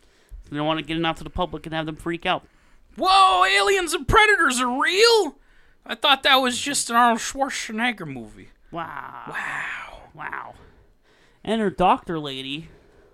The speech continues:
Speaker 2: Played by Olivia Munn.
Speaker 1: Olivia, Olivia Moo.
Speaker 2: Mm-hmm.
Speaker 1: And she
Speaker 2: I guess there's a scene cut with her, by the way. I don't know if you remember this controversy.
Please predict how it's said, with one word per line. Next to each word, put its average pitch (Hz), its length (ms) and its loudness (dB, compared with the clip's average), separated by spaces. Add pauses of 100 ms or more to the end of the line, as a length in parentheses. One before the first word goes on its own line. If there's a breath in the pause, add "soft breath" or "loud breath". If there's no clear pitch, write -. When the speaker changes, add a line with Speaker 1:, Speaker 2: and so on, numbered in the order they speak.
(580 loud breath)
Speaker 2:
Played 233 280 2
by 247 280 10
Olivia 233 520 2
Munn. 131 380 -4 (340)
Speaker 1:
Olivia, 151 480 -10
Olivia 165 440 -6
Moo. 160 260 -2 (180)
Speaker 2:
Mm-hmm. 165 420 -6 (920 soft breath)
Speaker 1:
And 135 160 -12
she - 160 -8
Speaker 2:
I 190 80 -2
guess 269 220 -2
there's 240 200 -4
a 139 60 -8
scene 170 400 -6
cut - 260 -4
with 160 160 -14
her, 170 320 -10
by 170 160 -12
the 170 80 -10
way. 170 220 -8
I 170 60 -8
don't 165 100 -10
know 165 100 -8
if 139 120 -12
you 139 80 -12
remember 131 260 -6
this 131 160 -10
controversy. 107 880 -14